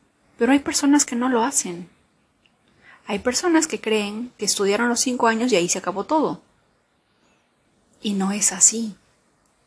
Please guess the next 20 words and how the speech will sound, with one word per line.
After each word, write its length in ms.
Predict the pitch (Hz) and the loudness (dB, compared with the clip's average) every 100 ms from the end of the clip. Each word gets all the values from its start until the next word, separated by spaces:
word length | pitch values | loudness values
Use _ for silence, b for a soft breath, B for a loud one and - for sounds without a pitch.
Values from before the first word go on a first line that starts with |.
| _ _ _ _ _ _ _ _ _ - | _ _ _ _ _ _ _ _ _ -8
En 140 | 202 | -4
el 100 | 185 | -2
caso 280 | - 233 269 | -2 0 2
de 100 | 240 | 0
los 160 | 214 - | 0 -2
emprendedores, 720 | 185 180 180 185 185 190 190 | -2 -4 -2 2 4 2 0
por 160 | - 165 | -2 -6
ejemplo, 460 | 180 185 180 196 | -4 -6 -4 -6
estudian 540 | 214 - 240 233 226 202 | 0 0 0 -4 -2 -4
el 100 | 185 | -4
dinero 480 | 185 190 196 196 208 B B B B B B B | -2 -2 -2 -2 -6 B B B B B B B
o 180 | 190 196 | 0 0
el 160 | 196 185 | 2 -2
flujo 400 | - 240 233 214 | -2 -4 0 0
del 160 | 190 | 2
dinero 500 | 175 185 196 196 190 - _ _ _ _ _ - | 0 0 0 0 0 -4 _ _ _ _ _ 0
toda 340 | 277 269 247 | 0 0 -2
su 200 | - 220 | -4 -2
vida. 340 | 262 208 165 - _ _ _ _ _ _ _ _ _ _ _ _ _ _ _ _ _ _ _ _ _ _ _ _ _ _ _ _ _ _ _ _ _ | -6 -4 -10 -16 _ _ _ _ _ _ _ _ _ _ _ _ _ _ _ _ _ _ _ _ _ _ _ _ _ _ _ _ _ _ _ _ _
¿Mm? 200 | 208 | -8